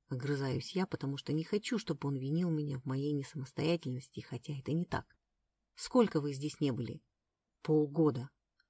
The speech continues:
«За полгода могло и что-то поменяется, Рэй, не думал?» «Я хотя бы здесь был.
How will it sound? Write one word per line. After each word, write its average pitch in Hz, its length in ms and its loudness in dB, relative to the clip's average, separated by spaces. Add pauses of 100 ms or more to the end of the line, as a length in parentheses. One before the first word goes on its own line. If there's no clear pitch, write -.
(260)
«За 175 160 4
полгода 220 440 6
могло 214 340 6
и 226 60 6
что-то 202 280 2
поменяется, 185 840 2
Рэй, 131 360 0
не 147 120 -2
думал?» 185 420 6 (680)
«Я 156 120 4
хотя 156 300 2
бы 151 120 2
здесь 160 280 2
был. 135 440 0